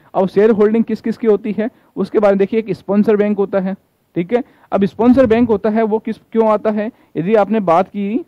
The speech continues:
दो हज़ार दस के अंदर Bank of Rajasthan का विलय किस में किया गया था? आपके यहाँ पे आईसीआईसीआई बैंक में जो किया गया था, तो Bank of Rajasthan की जितनी भी जो branches थी वो किसके नाम से जानी जाती थी? आपके यहाँ पे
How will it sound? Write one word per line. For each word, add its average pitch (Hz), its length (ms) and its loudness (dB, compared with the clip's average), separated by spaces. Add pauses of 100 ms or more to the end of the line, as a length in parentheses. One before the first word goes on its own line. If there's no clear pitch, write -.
दो 196 140 0
हज़ार 196 280 2
दस 196 200 -2
के - 80 -2
अंदर 202 180 0
Bank 190 260 -4
of 208 140 -2
Rajasthan 175 380 -4
का 196 100 -2
विलय 175 220 -2
किस 175 180 -8
में 185 120 -4
किया 170 160 -2
गया 165 120 -2
था? 185 100 -4
आपके 175 160 -6
यहाँ 170 100 -4
पे 202 120 -6 (300)
आईसीआईसीआई 214 580 0
बैंक 180 220 -4
में 196 120 -8
जो 196 100 -10
किया 170 260 -8
गया 175 180 -6
था, 135 220 -8 (300)
तो 180 60 -12
Bank 190 280 -2
of 240 120 -4
Rajasthan 208 360 -2
की 220 80 -4
जितनी 190 260 -6
भी 226 80 -2
जो 220 80 -2
branches 175 480 -4
थी 202 40 -2
वो 190 80 -2
किसके 190 260 -12
नाम 185 180 -2
से 180 100 -8
जानी 170 240 -2
जाती 170 220 -6
थी? 175 140 -12
आपके 170 220 -8
यहाँ 165 100 -8
पे 165 120 -8